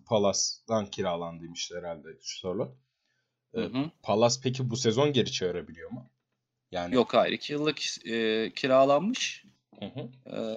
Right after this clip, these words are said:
Speaker 2: yani çok detaylı okumadım. E, başkanın söylediği, "Evet, altı milyon euro sanırım verip alabiliyoruz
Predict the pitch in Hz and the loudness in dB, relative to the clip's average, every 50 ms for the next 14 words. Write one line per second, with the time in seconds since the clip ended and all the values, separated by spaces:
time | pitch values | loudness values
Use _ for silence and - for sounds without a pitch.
0 | 113 113 113 113 110 - - _ _ _ _ _ _ _ _ _ _ _ _ _ | -8 -8 -10 -10 -12 -14 -16 _ _ _ _ _ _ _ _ _ _ _ _ _
1 | _ _ _ 120 117 113 113 113 - - - - - 156 - _ - 147 143 - | _ _ _ 6 6 6 6 4 2 -2 -4 -4 -4 -4 -4 _ 0 0 4 6
2 | 151 147 147 151 156 151 151 - - 160 156 - 143 190 240 269 - _ _ _ | 6 6 8 6 4 2 0 0 -4 0 0 0 2 2 0 0 -2 _ _ _
3 | _ _ 110 117 117 120 123 123 131 151 160 160 - - 175 160 156 151 151 - | _ _ -10 -4 -2 0 0 4 6 6 6 6 4 2 0 0 0 -2 -2 -2
4 | - 175 165 160 151 127 113 123 143 208 269 262 - _ _ _ _ 139 147 147 | 0 2 4 4 4 4 6 6 4 4 2 -2 -8 _ _ _ _ 2 4 4
5 | 151 - 135 135 139 147 - - 151 151 143 139 131 123 123 120 123 - _ _ | 4 6 8 8 8 8 6 0 0 2 4 6 6 6 4 2 0 -2 _ _
6 | _ _ _ _ - 117 120 113 107 101 98 - - _ _ - - 110 104 98 | _ _ _ _ -4 -4 0 0 2 0 0 -4 -8 _ _ -8 -4 -2 -2 -2
7 | 92 90 87 92 107 113 113 - - 107 113 117 113 120 127 165 180 185 190 202 | -2 -2 -2 0 0 0 0 0 0 2 2 4 4 2 2 2 2 2 0 -2
8 | - - - _ | -6 -10 -20 _